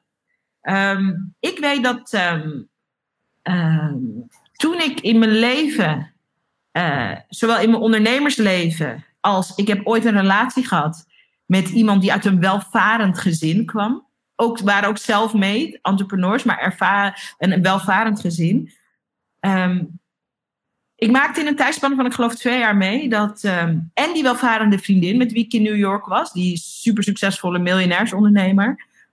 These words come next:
eh, we verbleven in een hotel. En nadat het hotel, eh, nadat we daar verbleven waren, ging ze met pen door de, eh,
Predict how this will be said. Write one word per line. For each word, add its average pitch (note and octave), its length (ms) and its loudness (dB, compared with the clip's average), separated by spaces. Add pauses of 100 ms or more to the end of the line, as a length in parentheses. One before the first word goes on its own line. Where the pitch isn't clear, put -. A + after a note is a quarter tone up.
(160)
eh, F3+ 200 0
we G3 80 2
verbleven G#3+ 400 2
in A#3 100 4
een G#3 100 6
hotel. F#3+ 680 0 (600)
En F#3 120 2
nadat G#3+ 320 2
het G#3+ 120 -2
hotel, F3 600 2
eh, C#3+ 100 2
nadat F#3 300 0
we F#3+ 60 -2
daar E3 140 0
verbleven F3 340 -2
waren, G#3 280 -2 (280)
ging C#4+ 360 -2
ze B3 280 0
met A3 380 -2
pen C4+ 260 0 (760)
door A#3 380 2
de, A3 420 0
eh, F#3+ 460 0